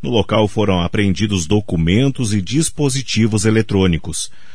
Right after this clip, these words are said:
A pena prevista para o crime de tráfico internacional de drogas pode chegar a quinze anos de prisão.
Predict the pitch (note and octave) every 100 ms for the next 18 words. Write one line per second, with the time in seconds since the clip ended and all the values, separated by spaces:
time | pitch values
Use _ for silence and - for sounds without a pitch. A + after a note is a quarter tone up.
0 | - - E2 D#2+ - B2 C#3 G2+ G2+ E2+
1 | D#2+ A#2+ - F#2+ G2 F2+ D#2 G2+ A#2 A2
2 | D#2 F2 G#2 A2 G#2+ A2 G2 A#2 C#3+ C3+
3 | A2 G#2 - F2 D#2+ E2+ G#2+ G#2 A2+ A2+
4 | - - - - A#2+ A2+ A#2+ G2 A2 G#2
5 | - C3 D#3 D#3 A#2+ F#2+ G2 F2+ F#2+ G#2
6 | A#2 F2+ F2